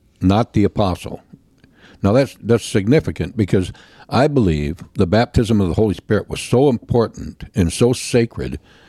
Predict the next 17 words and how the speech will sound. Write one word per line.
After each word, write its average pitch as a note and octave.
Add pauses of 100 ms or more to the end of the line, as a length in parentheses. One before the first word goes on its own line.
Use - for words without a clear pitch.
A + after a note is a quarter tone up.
(120)
and F2+
had A#2
to A2+
be G2
watched A2
over E2 (460)
that G2
back A#2+
then G2+ (340)
the G#2+
apostles A#2+
wanted F#2+
to E2
be F#2+
the F2
ones F#2+
that E2+